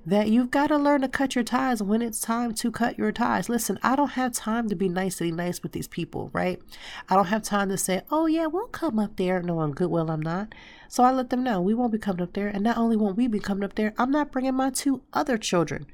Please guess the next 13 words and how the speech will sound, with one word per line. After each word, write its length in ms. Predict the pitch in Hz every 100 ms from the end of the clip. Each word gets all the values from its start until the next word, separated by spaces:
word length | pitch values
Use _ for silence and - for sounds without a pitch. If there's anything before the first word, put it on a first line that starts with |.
| - - - -
I 180 | 247 277
don't 240 | 262 247
care 260 | - 285 269
if 140 | 190
the 120 | 185
administration 640 | 175 170 156 - 151 147 139
may 160 | 135
change 360 | 135 160 151 151
in 120 | 139
a 40 | 139
couple 300 | 165 - 139
of 80 |
years. 340 | 135 - 131